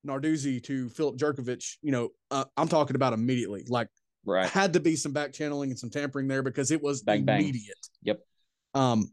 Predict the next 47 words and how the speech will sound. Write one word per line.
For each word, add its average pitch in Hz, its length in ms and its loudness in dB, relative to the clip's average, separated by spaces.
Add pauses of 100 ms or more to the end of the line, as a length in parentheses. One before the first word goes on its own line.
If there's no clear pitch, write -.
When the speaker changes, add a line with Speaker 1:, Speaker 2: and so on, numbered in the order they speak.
(120)
Speaker 1:
so - 120 2
I 139 60 6
don't, 156 280 6
I 139 60 2
Speaker 2:
That's 202 120 2
Speaker 1:
don't - 20 -2
Speaker 2:
in 202 60 4
a - 60 6
Speaker 1:
know, 185 60 8
Speaker 2:
hurry. - 240 0
Speaker 1:
I 190 60 -14
don't 233 100 -4
even 113 300 -4 (400)
know 147 400 6
where 151 380 6
to, 120 220 0 (120)
to 117 100 -8
think 156 400 0 (680)
for 151 160 -2
Keaton 156 280 -2
Slovis. 175 400 2
I'll 151 100 2
tell 220 140 2
you 247 80 0
what, 175 240 2 (1000)
th-, 196 120 2 (140)
this 214 280 0
is 247 80 -6
the 175 80 -8
type 170 260 -4
of 131 120 -12
guy 147 180 0
that 135 140 -4
I 135 80 -4
could 120 180 -14
see 127 500 -2 (220)
going, 156 320 0
like, 135 280 -6
like, 139 240 0 (100)
almost 214 280 4
like 202 140 4
a 185 60 0
Graham 185 220 2
Mertz, 185 360 0
going 160 300 -2
to 208 100 -6
Kentucky. 185 480 -4